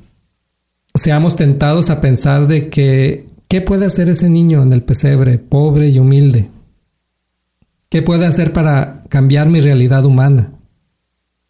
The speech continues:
¿Cómo puede él cambiar mi relación con los demás? Pero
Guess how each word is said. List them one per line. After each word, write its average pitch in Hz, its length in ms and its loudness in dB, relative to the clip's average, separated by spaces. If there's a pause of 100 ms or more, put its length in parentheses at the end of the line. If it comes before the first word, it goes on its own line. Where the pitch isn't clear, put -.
(340)
¿Cómo 202 300 -2
puede 160 240 0
él 143 100 0
cambiar 139 340 0
mi 147 120 2
relación 131 500 2
con 131 180 0
los 117 140 2
demás? 117 560 0 (2250)
Pero 143 640 -2